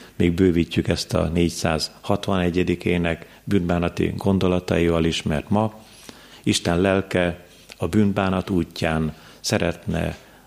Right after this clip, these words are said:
vezetni minket. A cím is,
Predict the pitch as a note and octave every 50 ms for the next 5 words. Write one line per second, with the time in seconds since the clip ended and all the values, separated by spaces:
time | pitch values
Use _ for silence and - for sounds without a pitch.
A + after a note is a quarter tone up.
0 | - - - D#2+ D2+ D#2+ - - - - - - - - - - - - - -
1 | - - - - - - - - - - - - - - - - - - - -
2 | - - - - - _ - A#2+ G2+ - - - E3+ D#3 D3 D3 C3+ B2 - -
3 | - - -